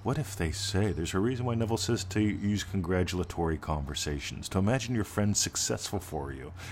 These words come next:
Imagine those that aren't so friendly envious of your success. Anyway, it works. And finally,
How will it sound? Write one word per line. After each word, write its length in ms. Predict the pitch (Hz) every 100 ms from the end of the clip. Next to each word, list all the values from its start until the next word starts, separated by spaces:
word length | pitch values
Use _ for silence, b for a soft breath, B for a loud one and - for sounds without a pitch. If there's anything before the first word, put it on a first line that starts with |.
| B
Imagine 320 | 82 85 85 87
those 220 | 90 -
that 100 | 85
aren't 180 | 90 -
so 180 | 92
friendly 360 | 85 90 95 95
envious 560 | 90 87 73 67 65 -
of 140 | -
your 100 | -
success. 720 | - 127 - - - - - - - B B B B B B B B B -
Anyway, 360 | - - - - - -
it 80 | -
works. 480 | 73 78 64 - - - - - - - - - - - - -
And 180 | 123 113
finally, 480 | - 110 107 82